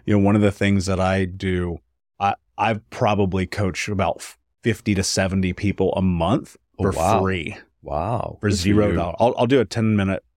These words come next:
Speaker 1: coaching call with
Speaker 2: Yeah.
Speaker 1: anybody in the world at any time.
Speaker 2: Good for you.
Speaker 1: Right. And, and it's that same thing, because it's like, man, whether they come into a coaching program or they buy a,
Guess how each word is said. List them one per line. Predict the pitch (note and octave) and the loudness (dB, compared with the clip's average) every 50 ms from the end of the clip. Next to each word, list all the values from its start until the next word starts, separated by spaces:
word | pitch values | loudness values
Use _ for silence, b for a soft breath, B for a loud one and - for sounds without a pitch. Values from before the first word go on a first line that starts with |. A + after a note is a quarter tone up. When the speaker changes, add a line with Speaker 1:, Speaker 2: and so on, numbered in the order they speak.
| _ _ | _ _
Speaker 1:
coaching | - A2+ G#2 - - G2 | 0 0 0 0 0 -4
call | F#2+ - F#2+ F2 | -2 -2 0 -2
with | E2+ E2+ - | -2 -2 0
Speaker 2:
Yeah. | G2+ A2+ | 0 2
Speaker 1:
anybody | A2 G#2 G2 F#2+ F#2 F#2+ F2+ E2 F#2+ | 4 4 2 2 0 0 -2 -2 0
in | G2 G2+ | 2 2
the | F#2+ | 2
world | F#2 F#2 F2+ F2 F2 - | 2 2 0 0 -2 -4
at | - - _ _ | -6 -8 _ _
any | F#2 F2+ F2 E2+ E2 | -8 -6 -6 -6 -6
time. | - - E2 D2+ D#2 D#2+ E2 G2 - _ | -8 -10 -10 -10 -10 -12 -14 -14 -10 _
Speaker 2:
Good | - C#4 | -8 -8
for | - - D2 | -6 -8 -6
you. | C2+ D2+ D2+ D2 D2 | -6 -6 -6 -4 -2
Speaker 1:
Right. | F2 F#2+ F#2 F#2+ G2+ - _ - | 0 0 0 0 -4 -6 _ -2
And, | A#2 A2+ A2 A2 - | 0 0 2 0 0
and | A2+ A2+ A2 | 0 0 0
it's | G#2+ G2+ - | -2 0 0
that | G#2+ G2 - - | -2 -2 -2 -4
same | - - - A2 G#2 G2+ G2 | -4 -4 -2 0 0 0 0
thing, | F#2+ - - B2+ B2+ B2+ A#2 G#2+ | -2 -2 -2 -2 0 0 0 0
because | G2+ G2 - G#2+ G#2+ | -2 -2 -2 -2 -2
it's | G2 - - | -2 -2 -2
like, | - G2 F#2+ - | -2 -2 -2 0
man, | - C3 D3 D3 C#3+ C#3 C3 - _ _ _ _ _ | 0 2 2 4 2 2 -2 -4 _ _ _ _ _
whether | - C3+ D3 D#3 E3+ | 0 2 4 4 4
they | E3 E3+ E3 | 4 2 2
come | - D3+ D3+ D3 | 2 2 2 4
into | C#3+ C#3+ C#3 | 6 6 4
a | C3+ | 4
coaching | - C3+ B2 A#2+ - B2+ B2 A#2 | 4 2 0 0 0 -2 -2 -2
program | A#2+ C3 A#2 A2 A2 A#2+ A#2+ A#2+ A#2 A2 | 0 0 0 2 2 2 2 2 2 4
or | G#2+ G#2 | 4 4
they | A2 G#2+ | 4 4
buy | G2+ G2 G2+ G#2+ | 4 2 2 2
a, | A2+ A2+ | 2 0